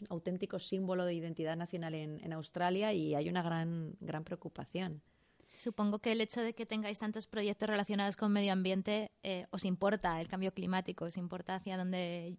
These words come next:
Speaker 2: va el planeta, ¿no?
Speaker 1: Sí, la parte ambiental es, eh, es algo que, que es, eh, que está muy, muy presente en la compañía. De hecho, eh,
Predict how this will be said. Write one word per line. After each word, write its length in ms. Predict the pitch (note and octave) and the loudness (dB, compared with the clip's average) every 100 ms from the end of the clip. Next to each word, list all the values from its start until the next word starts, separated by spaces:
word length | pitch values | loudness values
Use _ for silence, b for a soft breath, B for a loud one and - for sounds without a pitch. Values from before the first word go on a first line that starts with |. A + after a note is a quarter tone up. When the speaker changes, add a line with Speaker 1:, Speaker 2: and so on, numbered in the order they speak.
| G3 | 0
Speaker 2:
va 100 | G3 | 4
el 80 | G3 | 4
planeta, 400 | F#3+ F#3 F#3+ F3 | 6 4 4 2
¿no? 100 | G#3 - | 0 -2
Speaker 1:
Sí, 380 | - G#3 F3+ D#3 | 0 6 6 6
la 160 | D3+ | 4
parte 340 | - E3+ - G#3 | 4 2 4 6
ambiental 800 | G3 F#3 E3+ D#3+ E3 F3 G#3+ - | 8 6 6 6 6 6 4 2
es, 600 | F3 D#3+ D#3 D#3+ - - | 4 6 4 2 0 -2
eh, 540 | E3 D3+ D3 C#3+ D3+ - | 0 2 2 0 -2 -2
es 180 | D#3 | 0
algo 240 | D#3 D#3 F3 | 0 2 2
que, 920 | F3+ E3 D3 C#3+ C#3 C#3 - - - _ | 4 4 4 4 2 2 0 -4 -10 _
que 100 | - | -4
es, 220 | D3+ - - | -4 -4 -6
eh, 260 | - - - - | -6 -8 -12 -6
que 80 | D#3 | -6
está 180 | - | -2
muy, 160 | E3 F3 | -2 0
muy 140 | F3+ | 0
presente 360 | F3 E3 D#3+ E3 | -2 -6 -6 -4
en 40 | |
la 100 | D#3+ | -4
compañía. 520 | D#3+ D3 C#3 C#3+ D3 C#3 | -4 -6 -4 -4 -2 0
De 140 | D3 | 0
hecho, 400 | - - F3 F3+ | -2 -2 0 0
eh, 380 | F3 D3 - | -2 -6 -8